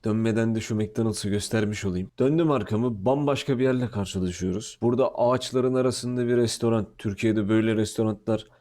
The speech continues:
kafeteryalar çok var. Güzel bir benzetme olmuş. Gelelim şöyle Shell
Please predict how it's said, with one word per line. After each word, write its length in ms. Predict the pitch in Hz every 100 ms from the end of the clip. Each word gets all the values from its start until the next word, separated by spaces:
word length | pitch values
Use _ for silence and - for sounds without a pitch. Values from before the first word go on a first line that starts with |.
| _
kafeteryalar 840 | - 117 110 110 113 107 107 110 95
çok 320 | 123 110 -
var. 180 | 92 - _ _ _
Güzel 280 | 95 101 98
bir 120 | 95
benzetme 480 | 101 98 98 92 110
olmuş. 360 | 98 87 92 -
Gelelim 380 | - 139 117 120
şöyle 420 | 117 117 110 113 - -
Shell 460 | - - 120 117